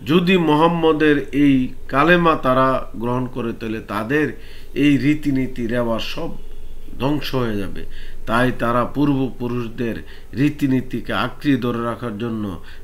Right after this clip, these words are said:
তারা হযরত মুহাম্মদ সাল্লাল্লাহু আলাইহি সাল্লামের যে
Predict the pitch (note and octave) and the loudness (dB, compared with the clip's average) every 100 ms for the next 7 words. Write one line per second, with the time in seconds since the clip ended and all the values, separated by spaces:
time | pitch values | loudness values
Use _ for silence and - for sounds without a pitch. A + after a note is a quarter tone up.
0 | - A2 A2 G#2 F2 F#2 G#2+ G#2 G#2+ A2+ | -4 -2 0 -2 -4 -4 -4 -2 -4 -4
1 | G#2+ G#2+ G#2+ G#2+ - G#2 G2+ G2+ G2+ F#2 | -4 -4 -4 -4 -4 -4 -4 -4 -4 -4
2 | F#2 F2 F2 G#2+ G#2 | -4 -6 -4 -4 -4